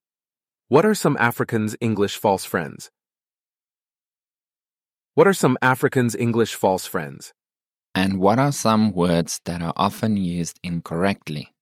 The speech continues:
Speaker 1: At Afrikaanspod one oh one dot com, we hear these questions often. Imagine this scenario. An exchange student, Mia Martin,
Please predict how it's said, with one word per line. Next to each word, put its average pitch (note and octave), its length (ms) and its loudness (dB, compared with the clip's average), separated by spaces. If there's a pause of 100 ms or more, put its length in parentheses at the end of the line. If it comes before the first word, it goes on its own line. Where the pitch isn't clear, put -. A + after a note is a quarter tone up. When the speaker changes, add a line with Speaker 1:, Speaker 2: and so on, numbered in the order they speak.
(680)
Speaker 1:
At A#2+ 80 4
Afrikaanspod C3+ 800 2
one A2+ 220 0
oh A#2 40 2
one A2 220 0
dot G2+ 220 0
com, E2+ 360 -6 (280)
we B2+ 100 4
hear D3 240 2
these A#2 200 0
questions F2 460 -6
often. E2+ 400 -4 (460)
Imagine C3+ 440 4
this A2+ 120 2
scenario. E2 640 -4 (480)
An C3 100 4
exchange E3+ 440 2
student, A2+ 500 -4 (100)
Mia B2 260 4
Martin, G#2+ 540 0